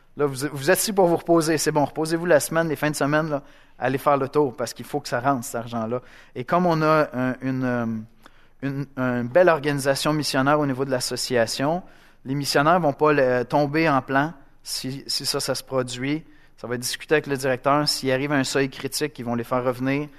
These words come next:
puis ils vont dire, « Il faut aller chercher le soutien. » Mais autrement, la mission va, va combler pendant ce temps-là. C'est bon ? Donc ça, c'est les Bolducs. Très encourageant, euh, les fruits, les résultats qu'on voit de ce soutien missionnaire-là qu'on fait là-bas. Encore ce matin, je prendrai pas de questions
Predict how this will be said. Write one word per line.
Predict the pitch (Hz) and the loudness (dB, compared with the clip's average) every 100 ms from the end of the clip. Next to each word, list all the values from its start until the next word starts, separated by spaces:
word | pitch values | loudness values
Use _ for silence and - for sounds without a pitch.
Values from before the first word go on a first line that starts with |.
| - - - | -20 -20 -16
puis | |
ils | 117 | -8
vont | 117 | -6
dire, « | 123 | -6
Il | 123 | -2
faut | 127 | 0
aller | 127 | 0
chercher | 120 127 139 | 0 -4 -4
le | |
soutien. » | 123 - - 139 151 - - - | -8 -10 -4 -4 -4 -14 -20 -8
Mais | 123 | -8
autrement, | 123 131 135 151 143 - | -2 -2 2 2 0 -4
la | 131 | -4
mission | 127 123 - 139 | -4 -2 0 0
va, | 127 120 | 2 2
va | 113 117 | 2 -4
combler | 123 117 120 | -6 -6 -6
pendant | 120 107 104 | -8 -8 -8
ce | - | -10
temps-là. | 101 104 - _ _ _ _ | -16 -18 -20 _ _ _ _
C'est | 120 | -4
bon ? | 131 196 - - _ - _ _ _ _ | 0 0 -2 -16 _ -20 _ _ _ _
Donc | 147 151 | -6 0
ça, | 202 | 2
c'est | 196 165 | 2 2
les | 156 | 2
Bolducs. | 151 147 135 160 - - - _ _ - | 4 2 2 -4 -6 -20 -20 _ _ -20
Très | - 135 165 156 | -10 2 4 4
encourageant, | 135 139 131 120 135 | 0 0 0 2 2
euh, | 135 127 113 110 107 - _ - | 2 4 2 0 -4 -14 _ -14
les | 123 135 | -6 -6
fruits, | - 123 151 156 143 - | -6 -8 -4 -4 -4 -10
les | 127 | -8
résultats | 123 127 135 160 151 | -8 -6 -2 0 0
qu'on | 135 | -2
voit | 123 135 | -2 -2
de | 127 | -2
ce | - 117 | -4 -6
soutien | - 139 - 147 | -8 -8 -6 -4
missionnaire-là | 139 - 123 123 120 120 | -4 -4 -4 -2 -2 -2
qu'on | - 113 | -4 -8
fait | 117 | -6
là-bas. | 110 104 - - - - - - - - - - - _ _ _ _ _ _ | -8 -10 -16 -20 -20 -20 -20 -20 -20 -20 -20 -20 -20 _ _ _ _ _ _
Encore | 131 139 180 | -6 4 4
ce | 202 | 4
matin, | 175 165 190 | 0 0 -2
je | - | 0
prendrai | 151 147 147 | -2 0 2
pas | 208 | 0
de | - | 0
questions | 160 - 165 | -6 -2 -4